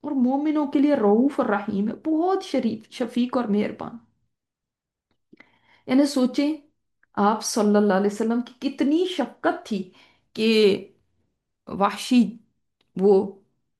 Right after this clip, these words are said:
जिन्होंने हज़रत हमज़ा को शहीद किया था, उनके लिए भी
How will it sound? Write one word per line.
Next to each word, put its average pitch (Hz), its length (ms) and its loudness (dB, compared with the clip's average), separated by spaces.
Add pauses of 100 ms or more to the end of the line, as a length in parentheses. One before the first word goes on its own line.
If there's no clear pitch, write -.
(380)
जिन्होंने 185 420 -2
हज़रत 180 320 -6
हमज़ा 175 520 -2 (520)
को 180 120 -2
शहीद 202 380 4
किया 185 300 -6
था, 202 260 -14 (260)
उनके 370 340 4
लिए 233 320 4
भी 208 340 0